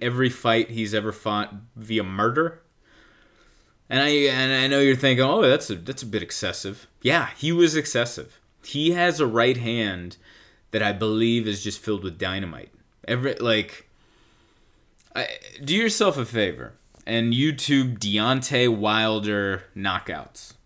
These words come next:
And they'll show, I don't know how many knockouts he's had in his career. I think it's, like, in the thirties or forties.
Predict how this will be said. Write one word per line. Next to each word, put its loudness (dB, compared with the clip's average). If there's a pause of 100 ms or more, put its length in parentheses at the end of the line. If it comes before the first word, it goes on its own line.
(140)
And -4
they'll 2
show, 0
I 2
don't 2
know 2
how 2
many 2
knockouts 0
he's -4
had -2
in -4
his -6
career. -4
I -2
think -4
it's, -8
like, -2
in -2
the -6
thirties -2
or -12
forties. -10